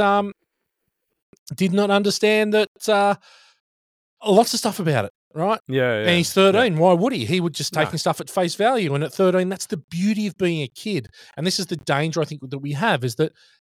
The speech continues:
Speaker 1: the beauty and the innocence of being a kid is that you take stuff at face value.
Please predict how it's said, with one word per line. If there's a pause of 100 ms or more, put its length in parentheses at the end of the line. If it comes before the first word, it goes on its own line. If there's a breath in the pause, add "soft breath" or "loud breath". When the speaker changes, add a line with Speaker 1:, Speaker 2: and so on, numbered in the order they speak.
(140)
Speaker 1:
the
beauty
and
the
innocence
of
being
a
kid
is
that
you
take
stuff
at
face
value.